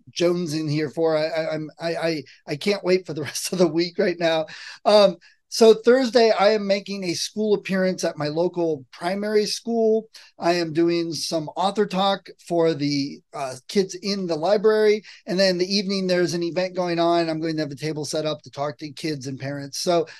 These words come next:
I'm really excited for that. It's my first one as an author. I've done some tables,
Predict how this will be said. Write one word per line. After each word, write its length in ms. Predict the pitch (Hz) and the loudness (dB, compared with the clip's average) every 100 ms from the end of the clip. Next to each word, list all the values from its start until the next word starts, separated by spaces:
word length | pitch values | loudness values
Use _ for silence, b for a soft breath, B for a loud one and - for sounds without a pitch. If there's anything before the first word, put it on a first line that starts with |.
| B | B
I'm 140 | 240 | 0
really 240 | 254 254 208 | 2 4 4
excited 500 | - - 180 175 151 | 2 0 2 0 -4
for 100 | 156 | -2
that. 280 | 165 170 170 | 2 2 0
It's 120 | - | -4
my 120 | 160 | -8
first 400 | 147 202 185 - | -2 -2 -2 -4
one 400 | 151 165 175 165 | -4 0 0 -2
as 240 | 156 151 | -6 -6
an 80 | 147 | -6
author. 300 | 160 165 165 | -2 -2 -2
I've 100 | 160 | 0
done 180 | 214 226 | 2 2
some 180 | 180 160 | -2 -4
tables, 500 | 185 190 170 165 | 0 2 2 -2